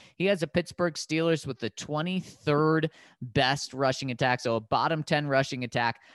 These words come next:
I gotta say, by the end of this year, they are going to shoot up the boards with Najee Harris leading the way,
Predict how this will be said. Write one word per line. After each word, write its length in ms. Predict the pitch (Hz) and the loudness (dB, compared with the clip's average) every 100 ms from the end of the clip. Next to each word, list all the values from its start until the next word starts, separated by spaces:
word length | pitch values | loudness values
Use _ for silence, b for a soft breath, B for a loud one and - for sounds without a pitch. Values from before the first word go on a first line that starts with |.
| b | b
I 100 | 120 | -4
gotta 220 | 131 131 127 | 0 2 0
say, 220 | - 131 | 0 0
by 160 | 120 | 2
the 160 | 117 117 | 0 0
end 120 | 127 | -2
of 60 | 120 | 0
this 260 | 123 123 127 | 0 0 0
year, 220 | 127 123 | 0 0
they 200 | 120 120 | 0 2
are 120 | 123 | 2
going 240 | 120 120 113 | 0 -2 -2
to 80 | |
shoot 420 | 107 - - 170 143 | -4 -4 -2 2 2
up 180 | 127 | 0
the 60 | 127 | -2
boards 380 | 110 120 117 113 | 0 0 0 -2
with 120 | 117 | -6
Najee 460 | 117 113 123 117 117 | -4 -4 -4 -4 -4
Harris 400 | 117 117 113 - | -4 -2 -4 -4
leading 240 | 117 113 | -6 -4
the 100 | 113 | -4
way, 260 | 113 117 117 | 0 0 0